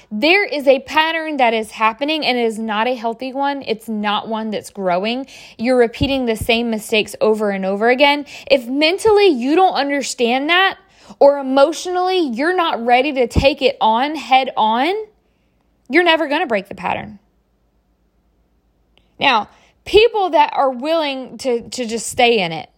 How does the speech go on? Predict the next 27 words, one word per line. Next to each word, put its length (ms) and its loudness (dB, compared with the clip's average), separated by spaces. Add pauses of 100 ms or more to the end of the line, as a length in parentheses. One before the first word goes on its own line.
(160)
they're 200 2
willing 300 2
to 60 -4
repeat 300 -6
that 160 -2
pattern 320 -4
over 240 -4
and 140 -4
over 160 -4
again. 320 -6
They're 140 0
willing 320 0
to 60 -4
make 260 -2
those 220 -4
mistakes. 680 -4 (360)
They're 180 6
gonna 200 -2
say 240 2
things 340 -2
like, 240 2
"Well, 300 2
you 120 -2
know, 120 2
like, 400 -2
for 140 0
me, 340 -4